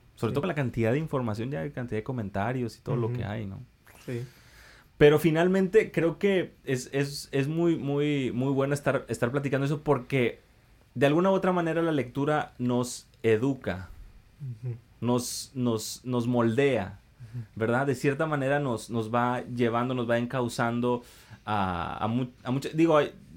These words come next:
Speaker 1: yo sé, eh, últimamente, pues, el presidente de México ha estado hablando mucho acerca de esto de,
Speaker 2: <laughs>
Speaker 1: del amor y de que, y, y, y mostrar perdón y todo ese tipo de cosas y que la sociedad es buena y tantas cosas que, sin lugar a dudas, ellos le,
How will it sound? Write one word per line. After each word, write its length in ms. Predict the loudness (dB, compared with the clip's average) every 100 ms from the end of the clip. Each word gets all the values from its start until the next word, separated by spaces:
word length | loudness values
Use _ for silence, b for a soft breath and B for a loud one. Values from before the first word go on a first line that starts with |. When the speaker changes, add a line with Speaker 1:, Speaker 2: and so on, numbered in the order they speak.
| -4
Speaker 1:
yo 140 | -2
sé, 220 | 0 0
eh, 260 | 0 0 -2
últimamente, 520 | -4 -2 -2 -2 -2 -4
pues, 160 | -4
el 60 | -4
presidente 340 | -6 -6 -4
de 60 | -4
México 300 | -6 -8 -10
ha 20 |
estado 180 | -6 -4
hablando 220 | -4 -6
mucho 240 | -8 -10
acerca 280 | -10 -8 -10
de 60 | -12
esto 220 | -10 -10
de, 220 | -10 -14 -12 -10
Speaker 2:
<laughs> 380 | -8 -8 -10 -6
Speaker 1:
del 160 | -4
amor 720 | -4 -4 -4 -2 -2 -2 -2 -4
y 80 |
de 180 | -6 -8
que, 280 | -8 -8 -6
y, 540 | -6 -6 -6 -8 -8 -8
y, 20 |
y 40 | -8
mostrar 480 | -10 -6 -2 -2 -4
perdón 680 | -6 -4 -4 -2 -2 -4 -6
y 20 |
todo 120 | -8
ese 80 | -8
tipo 180 | -8 -8
de 40 |
cosas 220 | -10 -10 -10
y 60 |
que 80 | -8
la 100 | -8
sociedad 320 | -8 -6 -6
es 120 | -6 -6
buena 680 | -4 -4 -6 -6 -8 -6 -6
y 180 | -8
tantas 240 | -10 -10 -8
cosas 340 | -4 -4 -6 b b b b b
que, 500 | 0 2 2 0 -2 -12 -20 -6
sin 160 | 0 2
lugar 200 | 4 4
a 20 |
dudas, 160 | 4
ellos 280 | 0 -2 -6 -6
le, 460 | 2 4 2 -2